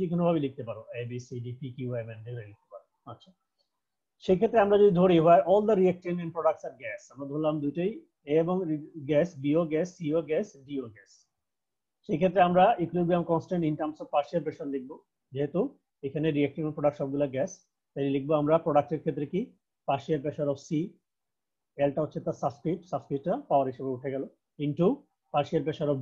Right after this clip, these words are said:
D, সাবস্ক্রিপ্টটা power হিসেবে উঠলো, divided by partial pressure of A, partial pressure of B। এটা হচ্ছে in terms of partial pressure। এখন আমরা এই partial প্রেশারটাকে কনসেন্ট্রেশনে convert করব,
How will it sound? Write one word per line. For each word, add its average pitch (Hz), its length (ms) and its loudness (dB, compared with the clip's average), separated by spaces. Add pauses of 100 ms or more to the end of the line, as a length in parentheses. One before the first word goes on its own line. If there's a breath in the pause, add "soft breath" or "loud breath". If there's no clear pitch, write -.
D, - 20 -4 (640)
সাবস্ক্রিপ্টটা 139 440 -8
power 143 200 2
হিসেবে 135 240 -6
উঠলো, 135 200 -4 (240)
divided 135 360 -2
by 143 80 4 (120)
partial 131 300 -8
pressure 139 280 -10
of 135 60 -10 (180)
A, - 20 -2 (460)
partial 131 360 -6
pressure 123 280 -16
of 107 140 -14
B। - 20 -8 (600)
এটা 135 160 -8
হচ্ছে 143 220 -12
in 127 100 -10
terms 131 240 -8
of 196 60 -4 (100)
partial 120 320 -8
pressure। - 260 -18 (460)
এখন 160 200 -2
আমরা 185 200 4
এই 175 120 0
partial 165 280 0
প্রেশারটাকে 160 380 -6 (100)
কনসেন্ট্রেশনে 143 600 -4
convert 135 340 0
করব, 139 140 -2